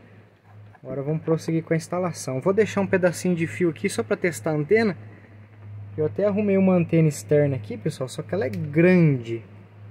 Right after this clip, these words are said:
Vai ficar um pedação pra fora, né? Mas vamos ver. Aqui é a chave liga e desliga.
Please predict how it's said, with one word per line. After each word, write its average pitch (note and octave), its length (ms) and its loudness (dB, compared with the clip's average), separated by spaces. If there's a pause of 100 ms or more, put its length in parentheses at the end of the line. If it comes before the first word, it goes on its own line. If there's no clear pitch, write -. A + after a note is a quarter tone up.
(1200)
Vai - 80 -20
ficar - 160 -16
um D#3 40 -14
pedação E3+ 920 -6
pra C3 120 -10
fora, B2 460 -10
né? D#3 140 -8 (1300)
Mas C#3+ 180 -8
vamos F3+ 320 -6
ver. A2+ 140 -10 (720)
Aqui C#3 220 -2
é E3+ 40 6
a D#3+ 60 6
chave D3+ 520 4
liga D3 240 2
e - 20 0
desliga. G#3 520 2